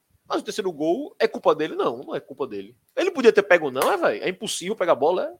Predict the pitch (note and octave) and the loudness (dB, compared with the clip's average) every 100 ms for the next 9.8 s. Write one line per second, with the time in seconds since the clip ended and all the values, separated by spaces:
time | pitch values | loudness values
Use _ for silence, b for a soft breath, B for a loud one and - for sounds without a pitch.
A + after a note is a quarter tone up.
0 | _ - - E3+ B2+ F3+ G3 - _ - | _ -8 0 0 0 -4 -4 -4 _ -6
1 | D#3 F3 F3 F3+ F3 - E3 C#3 E3+ E4+ | 0 0 0 -2 -6 -4 -4 -4 -4 -8
2 | _ _ _ _ _ _ _ _ _ D3+ | _ _ _ _ _ _ _ _ _ 0
3 | E3+ F3+ G3 A#3 A3+ F#3 E3 - - D3 | 0 2 6 6 6 0 -2 -2 4 4
4 | A3 D3 - _ _ _ _ _ _ A3+ | 4 -2 -6 _ _ _ _ _ _ -4
5 | - E4 A#4 G3+ G2 _ _ _ _ _ | -2 2 4 2 0 _ _ _ _ _
6 | _ _ _ _ - - - - E3 C3 | _ _ _ _ -10 -8 -4 -2 -2 -4
7 | B2 G2 F#2 - - - C#4+ E4+ A#3+ F3 | -8 -8 -12 -16 -16 -10 -6 -4 -2 -2
8 | - D#3 C#3+ C3+ C3+ A#2 B2+ B2 - A3+ | -2 -6 -8 -2 -2 -2 -4 -6 -6 -6
9 | G#3 A3+ E4 - D#4+ D3 G#2+ | -2 0 0 -2 -2 -2 -6